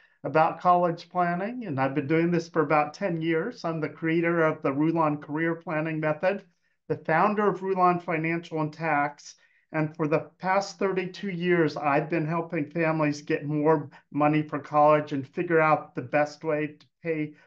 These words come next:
for the difference without affecting their lifestyle. And you know what? I have sent, uh,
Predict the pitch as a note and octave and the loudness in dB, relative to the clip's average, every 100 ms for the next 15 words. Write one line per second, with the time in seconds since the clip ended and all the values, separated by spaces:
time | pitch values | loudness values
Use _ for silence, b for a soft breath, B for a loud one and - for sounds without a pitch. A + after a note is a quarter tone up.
0 | b _ D#3 D3 E3 G3+ G#3 D#3 C3+ - | b _ -4 -2 0 -2 -2 -2 -2 -2
1 | D3 D3 - - F#3 G#3 - E3 - E3+ | -6 -6 -6 2 2 2 -2 -6 -2 -4
2 | E3+ F3+ E3+ D#3+ D#3 E3+ F3 - C#3+ B2+ | -2 -2 2 2 2 2 0 -4 0 0
3 | G#2+ G#2 _ _ _ _ _ _ _ _ | 0 -8 _ _ _ _ _ _ _ _
4 | D3+ D#3 D#3 E3 A3 - D3 E3 D#3 C3 | -6 -2 -2 2 2 2 2 2 2 -2
5 | - F#3 F3+ E3+ - D3+ C#3 C3 B2+ | -8 -6 -4 -6 0 2 4 2 0